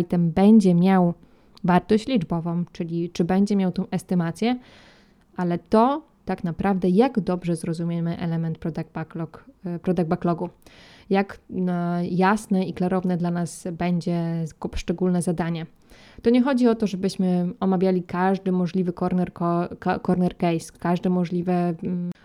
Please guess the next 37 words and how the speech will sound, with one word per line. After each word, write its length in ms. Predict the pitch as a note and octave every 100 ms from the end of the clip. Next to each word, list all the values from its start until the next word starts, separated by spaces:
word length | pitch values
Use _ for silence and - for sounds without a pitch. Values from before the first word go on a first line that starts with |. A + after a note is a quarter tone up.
| _
odchylenie 600 | F#3 - F#3 F#3+ G#3+ F3+
od 120 | F3
tego, 220 | G3+ G3
co 100 | F#3
sobie 300 | F3 F3+ F3+
omówiliśmy, 600 | F3 F3 F#3 E3+ - G#3+
bo 140 | A3+ A3+
tak 200 | A3+ -
naprawdę 420 | G#3+ A3+ G3+ G#3+
nie 120 | G#3
da 100 | F#3+
się 140 | -
przewidzieć 400 | E3 F3+ E3+ E3+
wszystkiego. 580 | E3 F3 D#3+ E3+ D#3+ D#3 - - - - -
Po 100 | G3+
to 120 | F3+
tak 200 | F3 -
naprawdę 380 | E3+ E3 E3 E3+
też 180 | E3+
są 140 | - E3+
przecież 280 | - E3 -
sprinty, 520 | - G3 F#3+ F3+ E3+
żebyśmy 500 | E3 E3 E3 E3+ F3 - - - - - _ _
w 80 |
razie 540 | F#3+ F#3 G3 F#3 F#3+ F3+ -
poznania 460 | F#3 F3+ F#3+ F#3
nowych, 540 | F3+ F#3 F#3+ F#3 - -
odkrycia 360 | - F#3+ F#3+
nowych 300 | F#3 G3+ A#3
informacji 600 | G#3+ G3 F#3+ F#3 G3 G3+
doszczegółowiali 1080 | G3+ B3+ B3 - A3 G#3 G#3+ G3 A3 A3+ A3
cały 360 | - G#3+ G#3+ G#3
czas 220 | F#3+ F#3
elementy 460 | F3 E3+ F3 F3 E3+
product 300 | E3 E3 E3+
backlogu. 480 | E3 E3 E3 - - - - - -
Także 580 | F#3+ F3+ G3 G3 F#3+